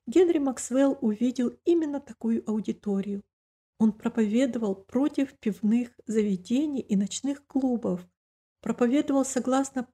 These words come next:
принятому им неделю назад решению. У него не было новых выражений, чтобы доказывать пагубное действие пивнушек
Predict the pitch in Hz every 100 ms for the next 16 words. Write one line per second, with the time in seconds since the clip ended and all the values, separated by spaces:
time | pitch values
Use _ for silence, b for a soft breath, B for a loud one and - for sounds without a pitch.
0 | _ 247 285 311 294 277 269 254 - 247
1 | 247 233 202 269 285 247 233 240 240 240
2 | - - 220 196 190 175 226 _ _ _
3 | _ _ 214 247 254 269 269 262 220 202
4 | 208 208 202 - 202 196 185 226 262 262
5 | 240 - _ - - 220 208 220 - 233
6 | 233 220 - 220 208 202 208 202 180 214
7 | 233 - 196 - 190 202 269 - 247 -